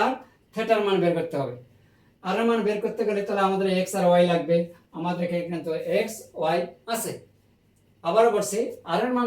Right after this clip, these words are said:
যখন বের করব, তার কারণ এটা হচ্ছে আর, তাহলে আর এর সামনে এটা লিখতে পারি, এটাও লেখা যায়, এটাও লেখা যায়,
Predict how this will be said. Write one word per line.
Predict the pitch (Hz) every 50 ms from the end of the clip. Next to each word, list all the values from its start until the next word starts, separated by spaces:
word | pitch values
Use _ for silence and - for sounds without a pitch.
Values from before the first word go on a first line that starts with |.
| 220
যখন | 208 190 196 185 165
বের | 165 170 170 190
করব, | 185 185 220 240 269 - - - _ _ _ -
তার | 190 190 190 226
কারণ | 226 220 202 202 226 240 - - - - - _ _ _ - 196
এটা | 196 220 233 233
হচ্ছে | - - 233 180 180
আর, | 170 - - - - - - - _ _ _ _
তাহলে | - 165 165 180 185 196
আর | 196 202 214
এর | - -
সামনে | 214 226 208 196 185
এটা | 185 220 214 202
লিখতে | - - 196 202
পারি, | 220 214 175 -
এটাও | 175 185 202 208
লেখা | 208 208 220 226 262
যায়, | 285 302 262 190
এটাও | - 208 202 185 175
লেখা | 156 151 147 135
যায়, | 147 143